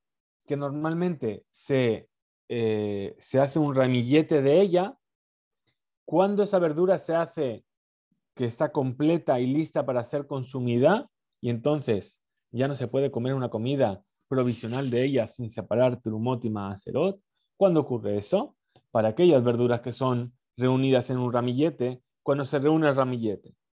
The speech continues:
Bien, ah, dice Yerek Haneegad, es decir, se le, se le une en, en grupo. Yerek Sheeno Negad, pero la fruta que no se reúne en un ramillete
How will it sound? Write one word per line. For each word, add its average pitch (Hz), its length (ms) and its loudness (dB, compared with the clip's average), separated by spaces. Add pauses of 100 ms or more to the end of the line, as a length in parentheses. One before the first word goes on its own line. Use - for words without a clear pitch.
(420)
Bien, 151 480 -2
ah, 131 240 -4 (480)
dice 127 400 0
Yerek 160 360 6
Haneegad, 143 800 2
es 104 120 -4 (320)
decir, 135 320 -2
se 135 180 -2
le, - 160 -6
se 135 140 -6
le 127 280 -2
une 147 440 -2 (200)
en, 123 360 -8
en 127 140 0
grupo. 160 460 4 (1600)
Yerek 123 440 2
Sheeno 135 380 2
Negad, 135 520 0
pero 113 180 -2
la 107 200 -2
fruta 156 400 0
que 123 140 -4
no 143 520 0
se 120 200 -8
reúne 127 360 -4
en 151 100 -4
un 156 160 -2
ramillete 196 840 0